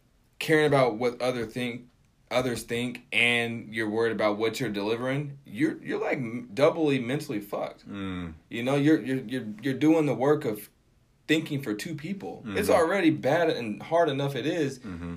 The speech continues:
Speaker 1: making a conscious decision on your own as a person, just for one person.
Speaker 2: Mm-hmm.
Speaker 1: But you try to put yourself in the mindset of someone else, yeah, I mean, you're gonna, it's gonna, that's gonna be a really, really, uh,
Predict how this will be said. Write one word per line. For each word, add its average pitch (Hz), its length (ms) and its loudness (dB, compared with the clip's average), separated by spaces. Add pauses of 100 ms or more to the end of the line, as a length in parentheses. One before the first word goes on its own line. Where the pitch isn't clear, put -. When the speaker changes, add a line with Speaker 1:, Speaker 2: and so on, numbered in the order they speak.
(140)
Speaker 1:
making 143 300 6
a - 20 -6
conscious 143 280 2
decision 120 380 -2
on 107 120 -2
your 101 160 0
own 135 140 2
as 104 100 0
a 90 60 -4
person, 135 300 -2
just 139 160 -2
for 98 80 -4
one 147 240 0
person. - 320 -8 (100)
Speaker 2:
Mm-hmm. 92 220 -8
Speaker 1:
But 127 120 2
you 196 80 4
try 175 140 4
to 135 60 2
put 151 140 0
yourself 139 260 0
in 123 60 -4
the - 60 -4
mindset 139 300 0
of 113 60 0
someone 104 240 -6
else, 147 240 -2
yeah, 147 240 4
I 104 40 0
mean, 107 140 -2
you're 151 140 0
gonna, 107 300 -2 (720)
it's 139 100 -4
gonna, 151 180 4 (100)
that's 143 180 2
gonna 139 180 0
be 113 140 0
a 107 80 4
really, 117 420 -2
really, 110 520 0 (680)
uh, 92 400 -6